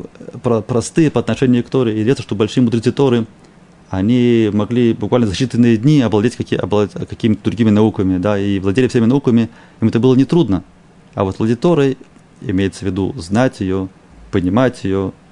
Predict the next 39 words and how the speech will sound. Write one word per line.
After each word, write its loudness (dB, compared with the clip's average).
да, -4
уме-, -2
уметь 2
ее 4
учить, 0
это 0
намного-много 2
труднее, -2
чем -6
любая 0
другая 2
наука. -2
Тот, -4
кто -6
когда-то 0
открывал 0
Талмуд, 0
может -4
это -10
понять, 0
да, -2
понять, -2
что -10
вообще -4
что-то -4
написано, -2
да. -6
Комментаторов 0
понять — 0
это -4
очень -2
трудно, -4
самая 0
трудная 2
вещь. -6
Именно 4
для 2
этого 0
нам, 0